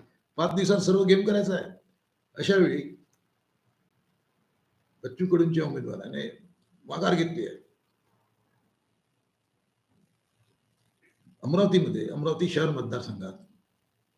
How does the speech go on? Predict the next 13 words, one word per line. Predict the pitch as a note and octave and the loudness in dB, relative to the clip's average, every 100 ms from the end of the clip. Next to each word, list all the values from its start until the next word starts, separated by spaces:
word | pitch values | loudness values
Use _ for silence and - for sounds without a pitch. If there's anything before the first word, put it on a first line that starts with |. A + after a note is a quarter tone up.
| _ _ _ _ _ _ _ _ _ _ _ _ _ _ _ _ _ - | _ _ _ _ _ _ _ _ _ _ _ _ _ _ _ _ _ -6
काँग्रेस | C#3+ F#3 D#3 - - - - _ _ _ _ _ _ _ _ _ | 2 4 4 0 -10 -18 -20 _ _ _ _ _ _ _ _ _
विरुद्ध | C#3+ F3 E3 | -4 -2 2
महायुती, | F#3+ E3+ F3+ D#3+ - - - - _ _ _ _ _ _ _ _ _ _ - | 2 6 8 6 4 -6 -10 -20 _ _ _ _ _ _ _ _ _ _ -14
म्हणजे | C3 C#3 | -8 -6
डॉ-, | - - - | -6 -8 -10
काँग्रेसतर्फे | A#2+ D3 D#3+ D#3+ D#3+ F3+ | -6 -2 0 0 2 0
सुनील, | F3+ F3+ F3+ F3+ - - - | 4 6 6 4 -6 -14 -8
डॉक्टर | D3+ C#3+ F#3 | -6 0 4
सुनील | F3+ F#3+ F#3 | 6 6 8
देशमुख | F#3+ F3+ - - - - - _ _ _ _ _ _ _ _ _ _ _ _ _ _ _ _ _ _ _ _ _ _ _ _ _ - | 6 6 2 -2 -10 -18 -20 _ _ _ _ _ _ _ _ _ _ _ _ _ _ _ _ _ _ _ _ _ _ _ _ _ -8
आणि | B2 | -4
त्यांच्या | C#3 E3 | 0 4
विरोधात | E3 E3+ E3 B2 E3 - | 8 8 8 4 -2 -4